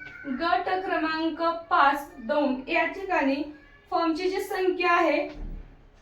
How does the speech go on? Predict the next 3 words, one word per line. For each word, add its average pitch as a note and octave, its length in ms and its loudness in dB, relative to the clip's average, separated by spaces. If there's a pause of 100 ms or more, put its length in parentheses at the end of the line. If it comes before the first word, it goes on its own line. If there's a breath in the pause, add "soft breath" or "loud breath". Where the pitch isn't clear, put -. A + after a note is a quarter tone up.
तर D#4 140 2
पाचशे E4+ 920 -2 (760)
साठ E4 640 0